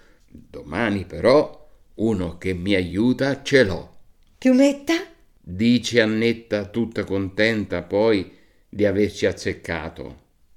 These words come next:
Speaker 1: Proprio lui. Quello si mette sul rametto a due passi di distanza e tiene d'occhio tutto quello che fai,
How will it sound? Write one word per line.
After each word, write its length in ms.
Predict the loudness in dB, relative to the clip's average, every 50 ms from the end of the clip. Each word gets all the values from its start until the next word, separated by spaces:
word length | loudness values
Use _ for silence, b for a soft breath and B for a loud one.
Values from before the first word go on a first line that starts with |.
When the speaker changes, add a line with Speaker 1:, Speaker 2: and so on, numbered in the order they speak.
| -20 _ -2
Speaker 1:
Proprio 500 | 2 6 6 8 6 6 4 2 4 6
lui. 560 | 8 8 8 8 8 6 2 -2 -4 -6 -10 B B B B B B B B B 0
Quello 340 | 4 6 6 6 6 4 0
si 160 | 0 0 0
mette 440 | 0 0 -2 -4 -4 -4 -4 -4 -4
sul 260 | -4 -4 -2 -2 -2
rametto 800 | -2 0 0 2 2 2 0 -2 -4 -4 -2 -2 -2 -2 -6 -12
a 120 | -12 -10 -6
due 220 | -2 -2 -2 0
passi 460 | 0 -2 -4 -4 -4 -6 -6 -6 -4
di 120 | -2 -4 -4
distanza 840 | -4 -6 -8 -8 -8 -8 -8 -8 -10 -10 -12 -12 -12 -14 -14 -16 B B B B B B B
e 160 | -4 -4 -2
tiene 380 | 2 4 4 4 4 2 -2 -2
d'occhio 420 | -2 -4 -4 -4 -4 -4 -6 -4
tutto 340 | -4 -4 -4 -4 -2 -4 -4
quello 260 | -2 0 0 0 0
che 140 | 0 -2 -4
fai, 520 | -6 -6 -6 -6 -4 -4 -4 -4 -6 -8